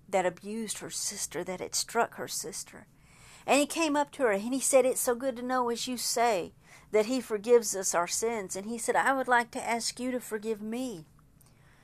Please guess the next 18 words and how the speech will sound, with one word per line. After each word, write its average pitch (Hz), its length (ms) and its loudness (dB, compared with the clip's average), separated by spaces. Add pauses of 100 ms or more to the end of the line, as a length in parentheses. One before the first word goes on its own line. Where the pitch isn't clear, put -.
(380)
And - 360 -8 (440)
Corrie 240 600 10 (280)
said 247 440 6
she - 260 -4
did 233 180 -4
not 214 240 -6
want 208 180 0
to 190 60 -6
forgive 175 440 -10
this - 300 -6
man. - 260 -20 (1120)
She - 220 0
did 254 180 6
not 226 220 6
want 240 220 8
to 233 60 2
let 196 260 4
go 175 480 2